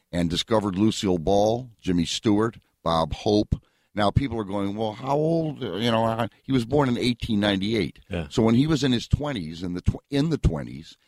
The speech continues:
Speaker 1: he met Louis B. Mayer, and they, they started this company, and it grew into M G M, and he became, you know, the, the head talent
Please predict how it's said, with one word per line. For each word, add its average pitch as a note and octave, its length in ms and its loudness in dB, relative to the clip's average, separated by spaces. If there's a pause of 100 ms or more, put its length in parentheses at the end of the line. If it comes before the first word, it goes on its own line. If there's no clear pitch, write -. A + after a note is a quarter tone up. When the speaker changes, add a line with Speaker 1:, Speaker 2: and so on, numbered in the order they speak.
(160)
Speaker 1:
he A2+ 140 0
met B2 240 4
Louis A2+ 300 4
B. G2+ 160 0
Mayer, G#2 460 2 (400)
and G#2 180 2
they, G#2+ 160 0 (100)
they G2 160 -2
started A#2 360 0
this G#2 160 -4
company, A2+ 560 -2 (520)
and F#2+ 560 0 (200)
it G2 200 -4
grew G2+ 240 4
into G#2 160 2
M G2+ 240 0
G G#2 220 -2
M, G2 260 -4
and E2+ 160 -2
he G2+ 120 2
became, F#2+ 560 -4
you F2+ 120 -4
know, F2+ 240 -4
the, E2+ 200 -8 (100)
the D2+ 200 -8
head F2 220 -6
talent G2+ 360 -6